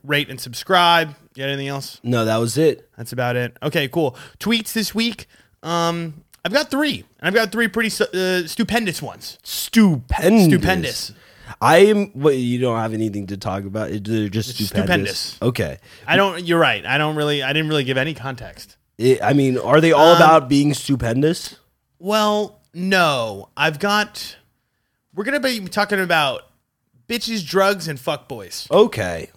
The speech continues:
Speaker 2: Wow. That sounded like a rap song.
Speaker 1: It is, baby.
Speaker 2: Okay, I'm gonna be talking about the most, um, consumed foods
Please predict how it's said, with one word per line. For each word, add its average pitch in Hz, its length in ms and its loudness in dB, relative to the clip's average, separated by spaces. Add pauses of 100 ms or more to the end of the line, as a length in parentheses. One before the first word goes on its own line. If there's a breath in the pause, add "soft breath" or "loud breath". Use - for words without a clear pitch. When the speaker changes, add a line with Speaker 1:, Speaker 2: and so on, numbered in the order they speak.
(140)
Speaker 2:
Wow. 98 340 -2 (480)
That 120 180 -2
sounded 110 260 -2
like 101 220 -6
a 98 120 -2
rap 113 280 -2
song. - 380 -12
Speaker 1:
It 131 120 -10
is, 151 200 -6
baby. 123 320 -10 (440)
Speaker 2:
Okay, 190 240 6
I'm 151 180 4
gonna 220 160 2
be 233 140 6
talking 190 320 4
about 180 240 6
the 139 80 0
most, 147 640 4
um, 127 300 2
consumed 127 500 4
foods 143 600 2